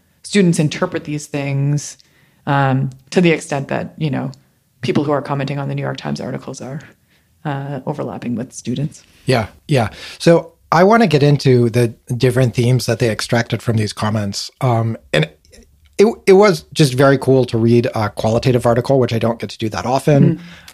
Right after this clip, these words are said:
Speaker 1: Mm.
Speaker 2: Um, and I thought it was a neat data source and, like, a clever way to, to look at people's reactions to the I A T. Um, I guess what I wanna talk about first and kind of get your thoughts on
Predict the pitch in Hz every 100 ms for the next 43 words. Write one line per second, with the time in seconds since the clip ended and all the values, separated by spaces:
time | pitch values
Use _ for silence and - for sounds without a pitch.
0 | - 127 120 117 110 - 135 131 131 139
1 | 123 127 117 123 - 123 131 - 135 131
2 | - - 113 113 107 - - 117 127 113
3 | 104 107 110 113 127 107 110 - 110 113
4 | 131 - - 135 139 - - - 135 123
5 | - 143 135 - 143 135 131 135 147 165
6 | 160 - - - - - - 156 151 147
7 | 139 _ - - - - - - 190 294
8 | - 453 - 170 202 196 165 170 143 151
9 | 135 117 - 127 123 - 110 120 110 127
10 | 120 117 - 101 98 - 107 98 101